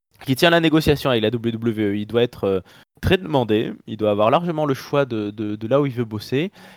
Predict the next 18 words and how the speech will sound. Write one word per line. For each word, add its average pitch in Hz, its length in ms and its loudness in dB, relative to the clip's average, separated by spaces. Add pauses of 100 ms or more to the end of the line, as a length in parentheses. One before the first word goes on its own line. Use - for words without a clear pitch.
(140)
et 131 220 2
clairement 147 420 0
il 139 200 0
annonce 123 300 -4
en 123 80 -4
interview 113 460 0
que - 100 -10
lui, 120 380 -2
euh, 101 400 0 (360)
bah, - 80 -14
ça - 120 -4
l'intéresse 151 320 -6
pas 123 120 -4
trop 139 160 -4
d'aller 107 200 2
vivre 135 180 -2
aux 120 60 0
États-Unis, 110 580 -4